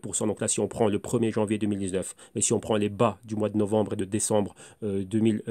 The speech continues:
dix-huit, après la grande chute ici, rappelez-vous, au quinze novembre, eh ben, tiens, là, on a passé la, le cap des cent cinquante pour cent. Donc bien évidemment, ben, c'est le, euh, le meilleur actif ici en termes de rendement, c'est bel et bien le Bitcoin et les cryptos. Poursuivons maintenant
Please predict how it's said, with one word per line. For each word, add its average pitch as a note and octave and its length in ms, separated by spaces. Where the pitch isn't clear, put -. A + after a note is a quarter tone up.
dix-huit, G2+ 380
après A#2+ 260
la G2+ 120
grande G#2+ 200
chute - 260
ici, - 140
rappelez-vous, G#2+ 380
au G#2+ 80
quinze G2+ 260
novembre, G#2+ 380
eh A2 40
ben, G2+ 120
tiens, A2 240
là, A2 180
on A2 120
a G2+ 40
passé A#2 320
la, G#2 140
le G#2+ 160
cap A2 240
des A2+ 140
cent A2+ 160
cinquante G#2 360
pour A2 140
cent. G#2 140
Donc F#2+ 120
bien G#2 120
évidemment, G#2 400
ben, G#2+ 120
c'est G#2+ 140
le, G#2 220
euh, G2+ 240
le G2+ 160
meilleur A2+ 340
actif - 320
ici B2 220
en G#2+ 100
termes A2 240
de A2+ 140
rendement, A2 480
c'est - 160
bel G#2 100
et G2+ 80
bien A2 220
le G#2+ 140
Bitcoin A#2 520
et C#3 80
les A2 80
cryptos. - 380
Poursuivons D3 380
maintenant E3 340